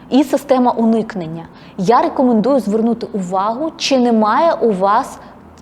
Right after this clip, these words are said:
перекосів в ту чи іншу сторону. Що це значить? Система уникнення. Система уникнення — це коли я роблю вигляд, що нічого не відбувається, що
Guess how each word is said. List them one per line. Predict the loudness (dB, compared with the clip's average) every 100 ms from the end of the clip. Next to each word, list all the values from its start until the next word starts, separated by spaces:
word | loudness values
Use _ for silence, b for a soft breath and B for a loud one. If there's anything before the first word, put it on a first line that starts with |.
| 0
перекосів | 0 2 -2 0 0 2 -4
в | -6
ту | -6 -4
чи | -4
іншу | -6 -6 -8 -8
сторону. | -10 -8 -8 -8
Що | -6 0
це | 2
значить? | 2 0 -2 -8 -14 -16 -20 B B
Система | -8 0 2 2
уникнення. | 4 4 4 2 0 -8 -8 -10 -14 B B B
Система | -2 2 2
уникнення — | 4 4 4 2 0 0 0
це | -2
коли | 0 2 2
я | 2
роблю | 2 0 0
вигляд, | 0 -2 0 0 -2
що | 0 2
нічого | 2 2 2 4 4
не | 2 0
відбувається, | -2 -2 -2 0 0 -4 -10 -16 -16 -18 B B B B
що | -4 2 4 2